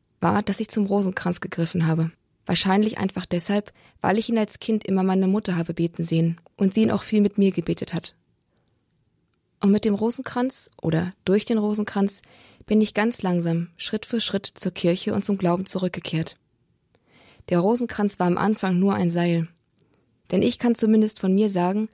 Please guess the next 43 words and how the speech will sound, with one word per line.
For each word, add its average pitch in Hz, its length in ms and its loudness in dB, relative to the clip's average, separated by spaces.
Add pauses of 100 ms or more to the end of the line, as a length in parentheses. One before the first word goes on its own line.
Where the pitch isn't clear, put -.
(320)
dass - 160 -6
man 214 160 2
gar 196 160 2
nicht 214 200 0
in 214 40 -2
der 202 100 0
Lage 208 300 0
ist - 180 -6
zu 180 100 -4
beten 180 540 0
und 170 120 0
mit 170 140 0
Gott 165 160 -2
zu 175 120 -4
sprechen, 180 500 -2 (360)
das 175 200 -2
heißt 190 240 0
ihm 185 100 2
auch 170 120 0
zuzuhören, 175 680 0 (520)
wenn 202 160 2
da 214 80 0
nicht 220 220 -4
die 196 60 -8
Kirche 208 460 -2
mit 196 120 -2
den 190 80 0
Sakramenten 185 800 2
und 196 120 -2
den 202 100 -2
anderen 180 300 2
Christen - 360 -6
ist. - 300 -6 (560)
Die 190 100 4
Gemeinschaft 185 720 2
und 190 100 -4
das 185 140 -4
durchbetete 202 560 -2
Leben 185 280 2
der 180 140 2
Kirche 202 360 -2
als - 200 -6
Ganzer 202 440 0